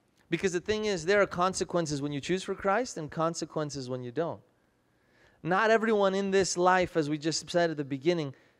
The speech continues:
will wanna walk in faithfulness. And so when you choose to say, "God, I'm choosing for you," it will affect people around you. Have you ever been in a certain space in time, a certain relationship with someone, they just wanted to keep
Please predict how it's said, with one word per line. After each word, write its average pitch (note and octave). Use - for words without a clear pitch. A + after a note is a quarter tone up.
will D#3
wanna E3+
walk D3
in C#3+
faithfulness. B2
And C#3
so F#3
when F3
you G3+
choose A3+
to F3+
say, F3
"God, F#3+
I'm F#3
choosing F#3
for -
you," -
it E3
will E3+
affect D#3
people C3+
around A2+
you. -
Have C3
you F3
ever F#3
been F3+
in F3
a D3+
certain D#3
space -
in C#3
time, D#3
a C3
certain D3+
relationship D3+
with C3+
someone, D3+
they C#3+
just C#3+
wanted D3+
to B2+
keep G#3+